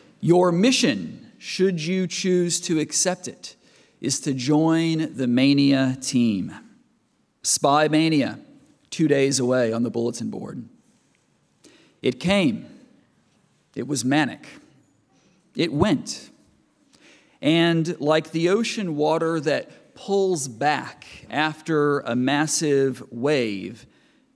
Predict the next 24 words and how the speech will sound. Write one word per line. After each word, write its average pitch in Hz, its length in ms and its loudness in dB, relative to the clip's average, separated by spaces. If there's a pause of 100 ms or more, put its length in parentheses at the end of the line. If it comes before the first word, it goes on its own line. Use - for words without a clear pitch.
(180)
the 123 80 -6
mania 170 460 -2
recedes - 1120 -6 (160)
for 127 240 -4
a 113 40 -2
bit. 110 240 -12 (1600)
Was 165 160 0
it 185 100 0
a 170 40 -2
perfect 226 420 -6
week? 226 500 -8 (760)
Of - 100 -18
course - 320 -6
not. 113 320 -14 (360)
<laughs> - 360 -20
What 160 200 0
week 156 200 0
is? - 580 -6 (1040)
But 151 140 0
was 240 200 0
it 277 60 -2
an 247 100 -2
encouraging 196 680 -4
week? - 420 -20